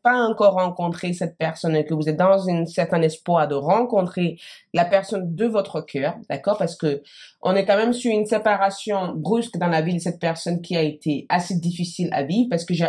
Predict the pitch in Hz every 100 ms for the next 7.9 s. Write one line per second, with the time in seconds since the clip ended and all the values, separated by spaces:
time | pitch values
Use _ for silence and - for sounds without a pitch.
0 | 165 180 214 220 202 - 185 - 170 151
1 | 147 160 180 196 - 147 139 135 _ -
2 | - - 233 190 202 185 147 143 131 190
3 | 269 - - - - 185 180 180 214 226
4 | - 180 147 - 359 349 190 165 160 151
5 | 156 147 143 156 - 170 202 214 226 -
6 | 226 220 208 175 165 165 160 160 151 139
7 | 147 165 147 147 170 180 180 160